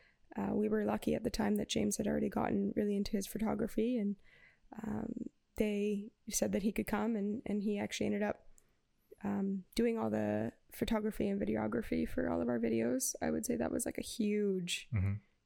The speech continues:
Speaker 1: huge turning point in
Speaker 2: Yeah.
Speaker 1: everything for us.
Speaker 2: 'Cause we, we weren't even sure if, um, 'cause if they were, if they're gonna be uncomfortable, then I wasn't gonna film, right? Like,
Speaker 1: Yeah.
Speaker 2: we're gonna push anyone to do anything they weren't comfortable doing. So we weren't prepared.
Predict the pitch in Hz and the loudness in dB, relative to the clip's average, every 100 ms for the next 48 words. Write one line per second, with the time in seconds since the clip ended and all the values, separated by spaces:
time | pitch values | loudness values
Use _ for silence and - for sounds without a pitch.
0 | _ - 240 233 208 185 - 196 190 196 | _ 0 2 4 2 0 0 0 2 4
1 | - 196 - 196 196 208 - 202 - - | 4 4 0 0 2 0 2 0 2 0
2 | 107 214 - - - - 117 120 139 - | 2 0 -4 -6 -8 -8 -2 0 0 -4
3 | _ _ 113 117 123 120 110 95 87 - | _ _ -10 -2 0 2 2 2 0 0
4 | 87 80 78 - 71 69 - - - - | 2 2 -2 -4 -4 -4 -6 -10 -14 -14
5 | - - _ _ _ _ _ _ _ _ | -18 -20 _ _ _ _ _ _ _ _
6 | _ - - 92 85 92 85 76 - 87 | _ -12 -2 -2 0 0 0 -2 -4 -4
7 | - 90 82 80 76 71 82 85 - 71 | 0 0 2 0 0 -2 -4 -4 -4 -4
8 | - - - 78 80 - - - - 82 | -4 -8 -4 -4 -4 -2 -4 -2 -2 -2
9 | 71 78 - _ - - 220 190 170 143 | -2 -4 -6 _ -6 0 0 2 0 2
10 | - 101 - - 80 73 76 - 90 87 | 0 0 -2 -6 -6 -6 -8 -4 -2 0
11 | 80 73 73 73 73 87 - - 92 92 | -2 -2 -4 -6 -4 -8 -6 -8 -4 -2
12 | 82 - 71 - 98 113 104 - - - | -2 -2 -2 0 2 2 4 6 10 10
13 | 120 98 90 | 10 2 0